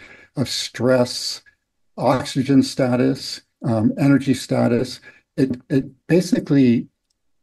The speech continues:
um, scans its environment and then determines, "Do I have enough energy and building blocks and things to then make things through these anabolic, uh, processes that are important for cell growth?"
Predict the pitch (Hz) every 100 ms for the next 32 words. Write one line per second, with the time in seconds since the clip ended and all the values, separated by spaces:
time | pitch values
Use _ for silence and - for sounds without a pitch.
0 | _ _ 127 120 123 - - - 151 143
1 | 151 139 143 120 117 117 120 117 117 _
2 | _ _ _ _ - 135 123 117 117 135
3 | 135 120 - _ - 147 156 151 - 156
4 | 143 131 127 123 - _ _ - 135 120
5 | 120 113 101 127 120 120 107 101 104 143
6 | - - 110 - - - _ - 120 123
7 | - - 123 117 113 113 127 - 135 151
8 | 135 123 117 147 143 - 120 110 143 135
9 | - - 110 107 110 - 123 127 117 117
10 | 113 _ _ - - 101 127 123 - 120
11 | - 101 101 - - - _ _ 131 117
12 | 123 107 - 131 131 127 - 127 110 117
13 | 113 123 -